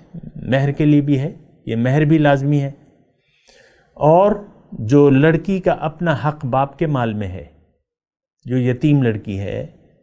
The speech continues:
वो बाप के माल में जो हक़ रखती है वो भी तुम्हारे कब्ज़े में है, वो भी तुम्हारे तसव-, तसर्रुफ़ में है। तो तुम निकाह करके, अ, तुम चाहते हो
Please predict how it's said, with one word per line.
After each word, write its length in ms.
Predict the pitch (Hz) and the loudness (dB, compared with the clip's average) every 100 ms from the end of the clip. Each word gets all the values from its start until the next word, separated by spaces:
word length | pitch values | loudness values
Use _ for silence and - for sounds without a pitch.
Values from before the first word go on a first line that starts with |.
| _ | _
वो 220 | 117 120 123 | -4 -2 0
बाप 280 | 113 135 - | 2 2 0
के 100 | 143 | -2
माल 240 | 123 123 | 0 0
में 180 | 123 123 | -2 -4
जो 120 | 113 | -4
हक़ 240 | 104 127 147 | -4 -4 -4
रखती 340 | 117 - 117 | -4 -6 -8
है 180 | 113 123 | -4 -4
वो 280 | 113 104 170 | -4 0 2
भी 140 | 180 175 | 2 0
तुम्हारे 360 | 147 139 139 | 2 2 2
कब्ज़े 340 | 135 117 104 104 | 0 -2 -2 -6
में 140 | 90 | -6
है, 160 | 85 104 | -10 -10
वो 160 | 107 160 | -4 0
भी 140 | 170 | 0
तुम्हारे 360 | 175 143 131 123 | -2 -2 -2 -4
तसव-, 440 | - 113 120 101 - - | -6 -8 -8 -10 -12 -6
तसर्रुफ़ 600 | 127 120 - 123 123 - | -4 -2 -2 -2 -2 -6
में 80 | 92 | -10
है। 160 | 90 - _ _ _ - | -12 -16 _ _ _ -4
तो 80 | 147 | -4
तुम 420 | 156 165 160 156 - - _ _ | 0 0 0 -4 -10 -20 _ _
निकाह 400 | 135 143 147 170 165 | 0 2 4 2 2
करके, 420 | - 165 165 170 | 0 0 2 0
अ, 1040 | 151 - - _ _ _ _ 131 123 123 120 | 0 -6 -20 _ _ _ _ -4 -2 -2 -2
तुम 220 | 139 156 | -2 -2
चाहते 360 | 151 131 131 | 0 0 0
हो 120 | 143 | -2